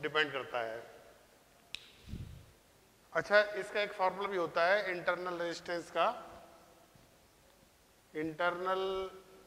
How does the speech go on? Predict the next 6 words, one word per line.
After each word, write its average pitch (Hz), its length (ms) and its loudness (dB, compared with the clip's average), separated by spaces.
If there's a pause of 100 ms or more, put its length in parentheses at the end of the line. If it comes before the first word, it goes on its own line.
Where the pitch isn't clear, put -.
(680)
resistance 170 880 -2
जो 151 160 -8
cell 151 260 0
का 151 100 -4
होता 131 360 -4
है, 220 240 -2